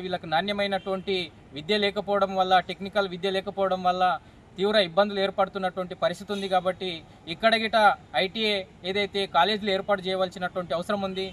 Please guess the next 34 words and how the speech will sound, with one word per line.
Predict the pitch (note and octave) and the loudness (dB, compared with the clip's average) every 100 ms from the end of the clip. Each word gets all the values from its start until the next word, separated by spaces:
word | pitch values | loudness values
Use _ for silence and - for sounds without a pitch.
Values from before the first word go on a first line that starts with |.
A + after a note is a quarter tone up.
| - - - | -12 -14 -4
పీజీ | G3 G#3+ G3 | -2 0 6
కాలేజీలు | F#3+ G3 F#3+ F#3 | 6 4 -2 -2
ఏర్పాటు | F#3+ F#3+ F3+ | 0 -2 0
చేయవలసినటువంటి | F#3 F3+ F#3 F#3 F#3 E3+ | -2 -2 -4 -4 -4 -4
అవసరం | E3 G3+ F#3+ | -4 -2 -2
ఉంది. | F#3 F#3 E3+ - - - F#3+ | -2 -4 -6 -10 -20 6 6
మళ్ళీ | G3 F#3 E3 - - D#3+ | 8 2 -2 -12 -14 -8
ఇక్కడ | - A3 A3 | 0 0 4
ఉన్నటువంటి | A#3+ A#3 A3+ G3+ G#3+ G3+ - - G3+ | 4 4 -6 -2 -2 -2 -6 -4 -2
ఏదైతే | G#3+ G3+ G3+ F#3 - - - | 0 -2 -2 -4 -8 -12 -6
బసిరాజ్ | E3+ G#3+ G#3+ G3+ | 0 2 4 4
మండల | G3 G#3 | 2 0
కేంద్రంలో | G#3 G#3 G3+ G3 G#3 | -2 -2 -2 0 0
ఒక | F#3 F3 | 0 -2
జూనియర్ | F3 G#3 G3+ | -4 -4 2
కాలేజ్ | G3+ G3 F#3 | 2 2 0
ఏర్పాటు | F#3+ G3+ F#3+ | -2 0 0
చేయడం | F#3+ F#3+ F#3+ E3+ | 0 -2 -2 -4
జరిగింది | F3+ F#3+ F3+ | -4 -6 -6
కొత్త | F3+ F#3+ | -6 -4
ప్రభుత్వం | F#3+ F3+ F#3+ F3 | -2 -2 -4 -6
వచ్చినాక. | - F3+ F3+ F3 D#3 - - D#3+ | -4 -4 0 0 0 -4 -8 -2
అక్కడ | D#3+ G3+ G3 E3 - - F#3+ | 4 8 8 8 0 -4 -2
ఏదైతే | G#3 G3+ G3 E3 | 0 -2 -4 -4
లెక్చరర్లు | - G#3+ G#3+ G#3 G3 | 0 2 2 2 0
లేనటువంటి | G3 G3 F#3+ G3 | -2 -2 -6 -2
పరిస్థితి | F3 F3+ G#3+ G3 | -4 -4 -8 -6
ఉంది, | G3 F#3 | -4 -2
స్టాఫ్ | F3 F#3 G#3 | 0 0 0
లేనటువంటి | G3 F#3+ F#3+ F#3 F#3 | -2 -4 -6 -8 -2
పరిస్థితి | F3 F3 G3 G3 | -2 -4 -6 -4
ఉంది. | G3 F#3+ D#3+ - - | -2 -4 -6 -14 -4
మళ్ళీ | F#3 F#3 D3+ | -2 0 4
తాండూరు | G3 G#3+ | 4 4